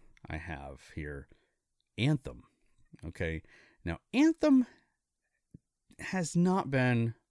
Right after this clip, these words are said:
well received. This seemed like it was <laughs> BioWare's, like, last-ditch effort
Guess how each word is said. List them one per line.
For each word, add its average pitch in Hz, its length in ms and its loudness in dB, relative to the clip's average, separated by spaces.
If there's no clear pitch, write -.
well 95 320 0
received. - 640 -8
This 147 300 2
seemed 226 380 2
like 165 180 2
it 120 100 -4
was 113 160 0
<laughs> - 100 -10
BioWare's, 90 920 0
like, 85 240 -10
last-ditch 87 880 -4
effort 82 400 -8